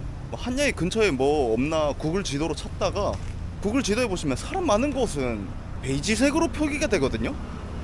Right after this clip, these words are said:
근데 여기 한야이보다 단녹이라는 곳이 베이지색이 이게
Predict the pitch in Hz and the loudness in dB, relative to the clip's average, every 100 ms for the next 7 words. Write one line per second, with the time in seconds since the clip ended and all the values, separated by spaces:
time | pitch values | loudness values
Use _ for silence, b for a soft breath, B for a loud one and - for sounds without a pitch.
0 | - - 269 320 349 302 - 381 403 427 | -8 -6 2 6 6 6 2 2 2 2
1 | 294 240 135 - 185 311 339 330 302 277 | 2 4 4 4 2 4 4 4 4 2
2 | 262 214 - 277 - 151 196 294 381 330 | 0 -2 -2 -4 -2 2 2 2 2 2
3 | 294 185 123 - 226 | 0 0 -2 -2 -4